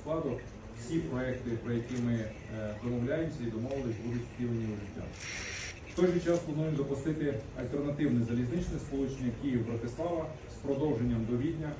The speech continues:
з пересадкою на станції ЧОП. Ще один проект, який перебуває в стадії опрацювання, це розвиток транскордонного залізничного маршруту Чоп-Черна над Тисою. Розвиваємо інфраструктуру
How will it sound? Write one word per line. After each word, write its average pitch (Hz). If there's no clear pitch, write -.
з -
пересадкою 135
на 117
станції 123
ЧОП. 113
Ще 170
один 151
проект, 143
який 135
перебуває 123
в -
стадії 123
опрацювання, 139
це 127
розвиток 160
транскордонного 139
залізничного 123
маршруту 139
Чоп-Черна 127
над 110
Тисою. 165
Розвиваємо 123
інфраструктуру 127